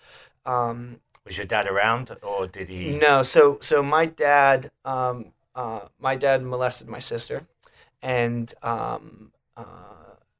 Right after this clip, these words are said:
Speaker 1: w-, my mom, uh, my sister told my mom when she was old enough to understand what was going on, and, um, there was this brief moment where nobody knew what to do,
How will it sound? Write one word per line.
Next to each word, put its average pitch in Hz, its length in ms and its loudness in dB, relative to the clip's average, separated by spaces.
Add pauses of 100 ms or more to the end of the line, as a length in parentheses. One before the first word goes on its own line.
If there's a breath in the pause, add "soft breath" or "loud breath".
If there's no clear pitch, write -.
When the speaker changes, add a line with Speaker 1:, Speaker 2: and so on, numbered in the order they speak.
(120)
Speaker 1:
w-, 120 300 -14 (340)
my 123 360 -2
mom, 123 580 -2 (520)
uh, 113 160 -8
my 123 120 -2
sister 135 360 -2
told 135 320 -2
my 131 140 2
mom 123 400 -4
when 120 180 -8
she 120 180 -8
was 120 380 -10
old 120 240 -10
enough 123 220 -12
to - 80 -12
understand 117 540 -10
what 117 100 -12
was 123 120 -16
going 120 280 -8
on, 127 300 -12 (500 soft breath)
and, 120 460 -6
um, 123 440 -10 (200)
there 135 100 -6
was 135 160 -6
this 139 120 -4
brief 139 340 -8
moment 131 480 -4
where 127 260 -2
nobody 123 480 -4
knew 123 180 -6
what 120 240 -10
to - 120 -20
do, 120 300 -12